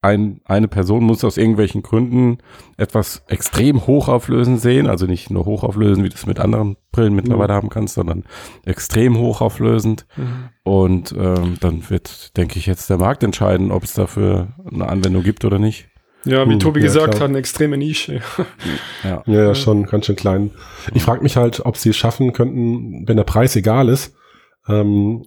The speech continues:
Speaker 2: ein ganzes Display mit der ganz hohen Auflösung, äh, zu
Speaker 1: Ja,
Speaker 2: bauen
Speaker 1: aber das dann
Speaker 2: und
Speaker 1: glaub
Speaker 2: zu befüttern.
Speaker 1: Ja,
Speaker 2: Wie
Speaker 1: das
Speaker 2: viele
Speaker 1: ist, glaub ich,
Speaker 2: Grafikkarten
Speaker 1: <laughs> die
Speaker 2: brauchst du denn?
Speaker 1: Herausforderung.
Speaker 2: Ja.
Speaker 1: Ja, da sind wir dann wieder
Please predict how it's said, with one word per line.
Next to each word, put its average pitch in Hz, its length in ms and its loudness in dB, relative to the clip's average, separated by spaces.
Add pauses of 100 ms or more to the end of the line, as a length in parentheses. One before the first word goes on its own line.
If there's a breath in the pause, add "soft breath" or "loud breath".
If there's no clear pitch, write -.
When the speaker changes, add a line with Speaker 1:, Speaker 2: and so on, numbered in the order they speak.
(120)
Speaker 2:
ein 110 120 0
ganzes 120 320 2
Display 107 340 2
mit 98 140 2
der 101 100 4
ganz 107 220 0
hohen 104 120 2
Auflösung, 98 600 -2
äh, 92 420 -6 (140)
zu - 140 -8
Speaker 1:
Ja, 90 40 -8
Speaker 2:
bauen 90 160 2
Speaker 1:
aber 92 240 4
das 90 220 -8
dann 90 180 -6
Speaker 2:
und - 80 -14
Speaker 1:
glaub - 220 4
Speaker 2:
zu - 100 0
befüttern. 107 480 2
Speaker 1:
Ja, 101 160 2
Speaker 2:
Wie - 40 -4
Speaker 1:
das 117 120 0
Speaker 2:
viele 110 120 2
Speaker 1:
ist, 104 60 2
glaub 101 200 2
ich, 107 80 0
Speaker 2:
Grafikkarten 117 220 2
Speaker 1:
<laughs> - 0 -
die 110 60 4
Speaker 2:
brauchst 117 200 0
du - 20 4
denn? 135 120 4
Speaker 1:
Herausforderung. 101 640 -2 (600 loud breath)
Speaker 2:
Ja. 113 200 2 (300)
Speaker 1:
Ja, 92 220 0 (140)
da 98 120 -4
sind 95 140 2
wir 92 60 4
dann 87 160 2
wieder 87 360 2